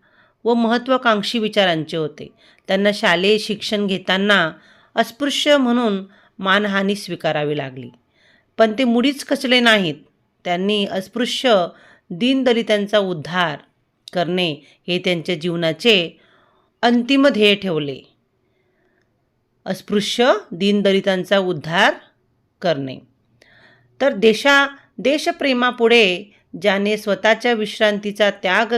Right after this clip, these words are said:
केला, माणसाला स्वाभिमान शिकवला, ज्यांनी आम्हाला संकटांशी सामना करणे शिकवले,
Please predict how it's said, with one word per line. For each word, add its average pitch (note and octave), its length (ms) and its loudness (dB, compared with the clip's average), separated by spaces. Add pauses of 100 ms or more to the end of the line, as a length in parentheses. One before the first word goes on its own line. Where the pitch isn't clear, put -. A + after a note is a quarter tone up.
(100)
केला, F#3+ 460 2 (420)
माणसाला A#3 600 2
स्वाभिमान A3 720 2
शिकवला, A3 720 2 (500)
ज्यांनी G#3+ 340 2
आम्हाला A#3 440 2
संकटांशी G#3+ 880 0
सामना G3+ 440 0
करणे G#3 420 0
शिकवले, G#3+ 600 2